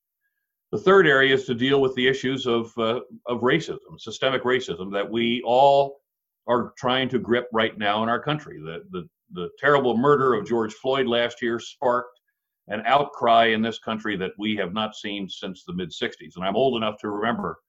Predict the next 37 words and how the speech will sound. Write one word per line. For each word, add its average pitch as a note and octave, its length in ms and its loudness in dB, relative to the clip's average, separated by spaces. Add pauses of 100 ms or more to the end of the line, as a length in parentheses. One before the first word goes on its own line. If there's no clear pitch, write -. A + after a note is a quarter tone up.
(420)
the F#2+ 60 -14
civil G#2+ 280 2
rights A2+ 320 2
movement F2+ 360 -4
in F2+ 100 -4
the F2 80 -6
sixties. - 480 -10 (380)
This D3 260 0
surpassed C#3 560 2
it G#2+ 140 -4
in G2+ 200 -4
many C#3 260 2
ways. C3 380 2 (640)
Uh, G2 440 4
and A2 280 -2
one B2+ 180 2
of D#3 80 2
the, C3 160 0 (420)
I C3 80 -2
think, B2 220 -4
most C3 260 0
important C3 560 0
ways F#2 320 -4
that F#2+ 100 -8
it F#2+ 120 -8
surpassed F2+ 460 -6
it G#2 140 -10
was G2 360 -4
when G#2+ 120 -2
you G#2+ 120 -2
looked E3 260 0
at D#3 80 -4
the - 120 -6
people D3 360 -2
in B2+ 140 -2
the A2+ 100 -2
streets - 640 -6